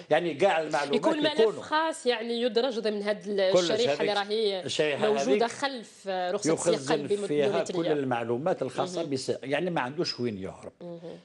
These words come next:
Speaker 1: دونك يعود يخاف شويه على روحه دابور، ويخاف شويه على الرخصه تاعو.
Speaker 2: مهم.
Speaker 1: دونك هذه اله اللي رايحه، آه، سي، سي، سي، اليه اللي رايحه،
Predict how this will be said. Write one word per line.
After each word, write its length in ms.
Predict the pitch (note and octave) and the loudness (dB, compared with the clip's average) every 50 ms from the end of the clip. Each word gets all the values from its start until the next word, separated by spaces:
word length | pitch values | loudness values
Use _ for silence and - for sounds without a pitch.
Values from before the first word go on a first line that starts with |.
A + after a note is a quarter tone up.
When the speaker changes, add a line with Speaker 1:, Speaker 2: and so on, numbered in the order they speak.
| - E3 | -2 0
Speaker 1:
دونك 180 | G3 G3 G3+ | 0 2 2
يعود 280 | E3+ D3+ D3 D3+ C#3 A#2+ | 2 2 4 2 2 2
يخاف 260 | B2 - - D3+ - | 2 2 2 0 0
شويه 240 | - - C#3+ B2+ A#2 | 0 2 4 4 4
على 220 | G2+ G#2 A#2 A2+ | 4 4 2 0
روحه 280 | G#2+ G2+ - - G2 F#2+ | 0 -2 -4 -6 -10 -12
دابور، 380 | F2+ D#2 D#2 G2 D#3 G3+ G3+ - - - - _ _ _ _ _ _ _ _ - | -12 -4 0 2 4 4 2 0 -8 -16 -20 _ _ _ _ _ _ _ _ -10
ويخاف 280 | - - - C3+ B2+ - | -6 -2 -2 -2 0 2
شويه 100 | E3+ D#3+ | 2 2
على 80 | D3 | 2
الرخصه 240 | C#3+ - - - F#2+ | 2 -2 -4 -6 -8
تاعو. 280 | - - - D#2 D2+ - - _ - | -8 -6 -8 -8 -8 -10 -14 _ -16
Speaker 2:
مهم. 220 | F3+ F3 F3 - - - - _ _ _ _ _ _ _ - | -14 -14 -14 -16 -18 -20 -20 _ _ _ _ _ _ _ -2
Speaker 1:
دونك 360 | - C#3+ F#3+ G#3+ G3+ - - - - _ _ _ - | 2 2 2 2 2 -4 -12 -20 -20 _ _ _ -4
هذه 260 | G#2+ G#2+ G2+ G2+ F#2+ - - _ - C#3+ | -2 -2 -2 -2 -4 -8 -8 _ 2 2
اله 420 | C#3+ A#2+ B2 E3 G3 G#3 - C#3+ | 2 4 4 4 2 2 0 -4
اللي 280 | C3 A#2 A2+ A2+ A2 G2+ | -6 -2 0 0 2 2
رايحه، 460 | G2 F#2 E2 E2 - D#3+ G3+ - - G#2+ | 0 -2 -4 -2 0 0 0 -2 -4 -8
آه، 260 | G#2 G2+ G2 F#2+ F#2 | -8 -8 -6 -8 -8
سي، 140 | - G#2 F#2 | -10 -12 -14
سي، 180 | - - F2+ | -14 -14 -14
سي، 120 | E2 G2+ F#2 F2 F2 - - - - A2 | -14 -16 -16 -16 -16 -18 -20 -14 -10 -6
اليه 220 | G#2+ A#2+ D3 C#3+ | -2 2 2 2
اللي 140 | C3 C3+ C3 | 4 2 2
رايحه، 380 | A2 G2+ G2+ D#3 F#3 G3+ - | 0 0 0 0 -2 -2 -4